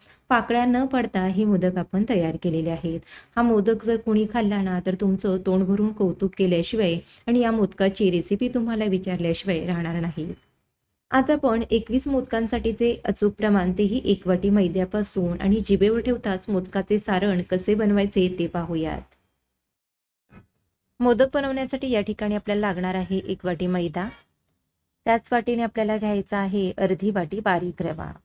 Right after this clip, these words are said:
रवा आणि मैद्याचं जर तुम्ही योग्य प्रमाण घेतलं, तर मोदक छान संपेपर्यंत खुसखुशीत राहतात.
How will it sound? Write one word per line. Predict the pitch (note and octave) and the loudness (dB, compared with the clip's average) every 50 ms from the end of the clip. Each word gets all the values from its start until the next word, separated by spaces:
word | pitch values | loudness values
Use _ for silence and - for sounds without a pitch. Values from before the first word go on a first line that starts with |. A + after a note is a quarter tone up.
| _ _ _ _ _ _ _ _ _ _ _ _ _ _ _ _ _ _ _ _ _ _ _ _ _ _ - | _ _ _ _ _ _ _ _ _ _ _ _ _ _ _ _ _ _ _ _ _ _ _ _ _ _ 0
रवा | G3+ A#3+ G#3+ B3+ | 2 2 4 2
आणि | C4 C#4 C#4+ D4 | 0 0 0 -2
मैद्याचं | C#4 C4 A#3 G#3 A3+ A3+ G#3+ - - G#3 G3+ | -2 -2 -2 -2 -2 -4 -4 -2 -2 -2 -2
जर | F#3+ F#3+ G#3 G3 | -2 -2 -4 -4
तुम्ही | - G#3+ G#3 G#3+ G#3 | -2 -2 -2 0 0
योग्य | G3 F#3 D#3+ - F#3+ | 0 -2 -2 -2 -4
प्रमाण | F3+ G3 F#3 F3+ F3+ F3+ F3+ F#3 | -2 0 0 0 0 -2 -2 -2
घेतलं, | F3+ F#3+ F#3+ - - F#3 F3 E3 E3+ F#3 F3 - _ _ _ _ _ _ _ | -2 -4 -4 -4 -4 -4 -4 -4 -4 -8 -10 -14 _ _ _ _ _ _ _
तर | - G#3 F#3 F#3 F#3+ G3 | -2 0 0 -2 -2 -2
मोदक | G3+ F#3+ F#3 E3 F#3+ F#3 - - - | -2 0 0 0 -2 -4 -4 -4 -4
छान | G#3 F#3 F#3 | -2 -2 -2
संपेपर्यंत | F#3 - G#3+ F#3+ F3+ D#3+ F3+ F3 - F3 F3+ F#3 F#3+ F#3 | -2 -2 -2 -2 -2 -2 -2 -4 -2 -2 -2 -2 -2 -2
खुसखुशीत | - G#3 - - - E3+ D#3 - F3+ F3+ - | -4 -6 -6 -6 -8 -8 -6 -6 -6 -6 -4
राहतात. | F#3 F3+ E3+ - - D#3+ D#3 F3+ | -4 -6 -6 -6 -8 -8 -8 -8